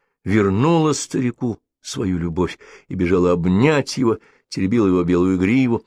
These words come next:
утешала его. Альба чувствовала, что всё стало непрочным и хрупким, как вздох, и что картечь и бомбы в тот незабываемый день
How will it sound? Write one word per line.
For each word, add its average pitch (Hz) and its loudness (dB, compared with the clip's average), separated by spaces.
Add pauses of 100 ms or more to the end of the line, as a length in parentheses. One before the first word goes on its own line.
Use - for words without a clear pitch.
(120)
утешала 98 -4
его. 92 -6 (920)
Альба 180 2
чувствовала, 165 -4 (360)
что 143 0
всё 196 0
стало 170 -2
непрочным 165 -2
и 156 -8
хрупким, - -4 (480)
как 123 -2
вздох, 95 0 (520)
и 92 -8
что - -4
картечь 139 0
и 113 -2
бомбы 113 2
в - -16
тот 123 0
незабываемый 104 0
день 107 0